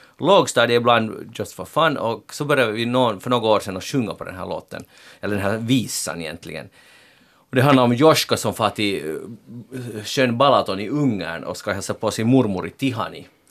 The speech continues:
Och, och den, den är helt enkelt en barnsång, men den är mycket, mycket viktiga och fina ord, och det där, så vi sjunga på den här, och sen har vi nu alltid sjungit, haft en, grundat en liten egen manskör kan man väl kalla det. Vi uppträder, vi har, eller vi har haft ett uppträdande hittills, och det var på en midsommar för länge sedan.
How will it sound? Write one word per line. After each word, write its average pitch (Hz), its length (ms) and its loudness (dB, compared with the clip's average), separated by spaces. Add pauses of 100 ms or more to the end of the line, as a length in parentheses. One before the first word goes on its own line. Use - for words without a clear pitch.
(480)
Och, - 100 -8
och - 220 -6
den, 95 460 -4
den 113 160 -2
är 120 120 -2
helt 185 220 -4
enkelt 139 140 0
en 127 120 0
barnsång, 117 500 2
men 107 80 0
den 107 80 0
är 110 120 0
mycket, 98 400 2
mycket 92 360 -6
viktiga 85 680 -6
och 78 60 -8
fina 87 320 -4
ord, 123 320 4
och 104 100 4
det 107 80 0
där, 104 220 4
så 127 120 -8
vi 107 180 -2
sjunga 156 280 -2
på 113 100 -4
den 107 100 -2
här, 110 220 2
och 110 60 0
sen 135 180 4
har 120 100 4
vi 113 60 0
nu 147 120 2
alltid 156 260 0
sjungit, 139 260 0
haft 117 160 -6
en, 92 320 -6
grundat 117 260 0
en 98 80 0
liten 98 260 -4
egen 98 340 0 (800)
manskör 117 920 4 (120)
kan 101 100 -2
man 92 140 -2
väl 87 80 -6
kalla 98 300 0
det. 87 80 -8
Vi 98 120 -4
uppträder, 87 500 -4
vi 98 80 -10
har, 95 80 -4
eller 95 200 -4
vi 107 80 -2
har 104 40 -2
haft 101 160 -10
ett 113 220 -4
uppträdande 87 560 -6
hittills, 95 420 -8
och 87 40 -10
det 85 60 -6
var 82 80 -4
på 82 120 -8
en 87 100 -4
midsommar 85 380 -8
för - 100 -12
länge 90 220 -4
sedan. 143 260 2